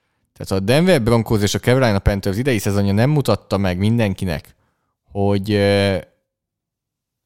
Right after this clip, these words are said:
a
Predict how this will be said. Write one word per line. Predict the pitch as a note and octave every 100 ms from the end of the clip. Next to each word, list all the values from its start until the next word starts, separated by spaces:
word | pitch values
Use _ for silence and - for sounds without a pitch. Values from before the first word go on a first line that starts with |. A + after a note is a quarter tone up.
| _ _ _ _ _ _ _ _ _ _ _ _ _ _ _ _ _ _ _ _ _ _ _ _ _ _ G#2
a | G2 G2 G2 G2